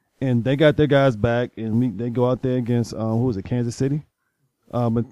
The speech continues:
the team was won twelve, eleven straight games in a row, and they won the game fairly easy. So you're like, "Okay, they're back." Then they go out there against Denver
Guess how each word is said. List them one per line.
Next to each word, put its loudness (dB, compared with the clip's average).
the -4
team 2
was 2
won 0
twelve, 2
eleven -2
straight 0
games 2
in 4
a 4
row, 2
and -2
they -2
won 0
the 2
game -2
fairly 0
easy. -2
So -4
you're 2
like, 0
"Okay, 0
they're 2
back." 4
Then -8
they -8
go -2
out -6
there -6
against -8
Denver 0